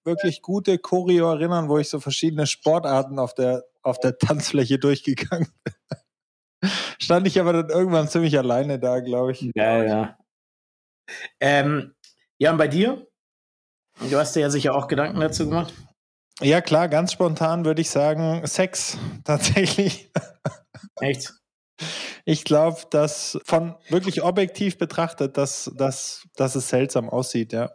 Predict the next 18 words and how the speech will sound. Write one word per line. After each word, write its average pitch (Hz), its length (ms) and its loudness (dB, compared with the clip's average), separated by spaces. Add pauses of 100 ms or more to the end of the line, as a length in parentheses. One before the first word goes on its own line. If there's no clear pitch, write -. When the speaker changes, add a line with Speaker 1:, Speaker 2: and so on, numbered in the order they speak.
Speaker 1:
bei 120 140 -2
fast - 520 -8 (100)
jedem, 151 460 4
was 139 200 2
jetzt 139 180 0
nicht 147 180 -2
professionell 139 960 0
geshootet 165 640 2
ist 160 260 0
oder 135 220 2
so, 139 160 2
sondern 135 360 0
was 127 180 -2
einfach 131 380 0
spontan 131 600 -2
entsteht 131 540 0
oder 120 280 2
auch 117 260 -2